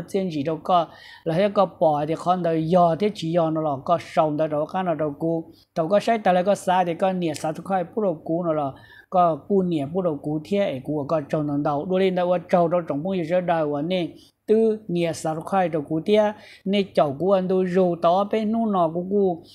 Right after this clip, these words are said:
chỉ chua mua xí hở bên chậu thế đó, chỉ mà cú yên lọc bỏ nên sẽ đầu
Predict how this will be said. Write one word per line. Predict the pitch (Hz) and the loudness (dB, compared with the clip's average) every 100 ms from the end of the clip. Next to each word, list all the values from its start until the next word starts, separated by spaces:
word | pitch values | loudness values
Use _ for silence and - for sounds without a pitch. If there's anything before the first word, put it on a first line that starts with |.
| - _ - | -20 _ -6
chỉ | 170 - | -6 0
chua | 185 | 0
mua | 196 214 | 2 0
xí | 196 214 | 2 0
hở | 165 170 147 143 | 0 0 -2 -2
bên | 156 | 0
chậu | 196 180 | 4 4
thế | 170 220 | 4 2
đó, | 220 214 | 2 0
chỉ | 180 | -2
mà | 156 151 | -2 -2
cú | 139 165 | -4 -4
yên | 190 175 | -2 0
lọc | 156 139 | -2 0
bỏ | 175 147 | 0 0
nên | 143 180 | 0 -4
sẽ | 175 | -2
đầu | 170 | -2